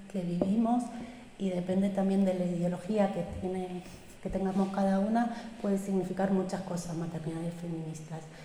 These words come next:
Y entonces yo creo que dentro del movimiento feminista también hay como muchas tensiones o fricciones en relación a tanto al término, al conceptual, pero también a las prácticas,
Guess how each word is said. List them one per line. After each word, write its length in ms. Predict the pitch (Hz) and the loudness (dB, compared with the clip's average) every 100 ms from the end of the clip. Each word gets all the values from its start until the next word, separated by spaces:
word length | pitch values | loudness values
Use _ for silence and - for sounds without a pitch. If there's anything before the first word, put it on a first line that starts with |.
| - | -10
Y 40 | 175 | -6
entonces 280 | 175 175 175 | -2 -2 -2
yo 100 | 185 | -4
creo 200 | 175 175 | -4 0
que 100 | 170 | 0
dentro 500 | 170 185 196 190 190 | 4 6 6 4 0
del 80 | |
movimiento 440 | 190 190 180 180 185 | 0 -2 -4 -4 -4
feminista 580 | - 185 185 185 208 202 | -6 -6 -4 -2 -2 0
también 260 | 170 175 | 2 2
hay 120 | 180 | 0
como 260 | 180 175 170 | -2 -4 -2
muchas 540 | 151 156 202 196 196 | -4 0 0 2 0
tensiones 640 | - 190 180 196 196 196 196 | 0 -2 0 2 2 4 4
o 80 | 196 | 4
fricciones 760 | - 196 - - 208 214 220 | 0 -4 -2 0 2 2 4
en 160 | 196 170 | 2 2
relación 500 | 165 170 - 180 180 | -2 -4 -4 -2 0
a 300 | 170 170 170 - - - - - - | 0 -2 -4 -8 -16 -16 -10 -8 0
tanto 260 | 208 220 214 | 2 4 4
al 160 | 220 | 4
término, 600 | 220 233 233 226 226 220 | 6 6 8 6 8 6
al 240 | 220 220 - | 6 2 0
conceptual, 680 | 214 196 208 - 233 254 262 | 0 2 2 4 6 8 6
pero 160 | 220 | 2
también 260 | 190 180 190 | 2 2 4
a 80 | 196 | 6
las 140 | 190 | 4
prácticas, 880 | 147 - 190 196 196 196 175 165 175 | 0 2 4 6 2 -2 -2 -2 -4